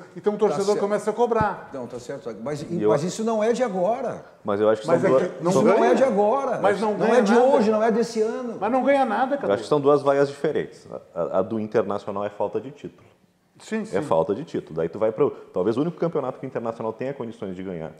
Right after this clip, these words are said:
Speaker 1: É a Copa do
Speaker 3: É a
Speaker 1: Brasil.
Speaker 3: Copa do Brasil pode até ir um pouquinho mais longe na Libertadores,
Speaker 1: Mas
Speaker 3: mas a Copa do Brasil, por ser, né,
Speaker 1: Tá.
Speaker 3: caseira,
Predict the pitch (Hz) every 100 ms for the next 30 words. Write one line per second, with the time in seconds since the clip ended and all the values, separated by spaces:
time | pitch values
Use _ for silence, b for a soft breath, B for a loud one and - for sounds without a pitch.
0 | _ 139 - - 127 214 220 - 82 92
1 | 90 151 104 107 92 107 123 117 95 110
2 | 101 87 98 98 92 85 85 92 92 92
3 | - - 127 90 92 - 90 92 95 95
4 | 92 104 104 92 95 85 - _ 85 87
5 | 117 - 90 85 92 101 90 - -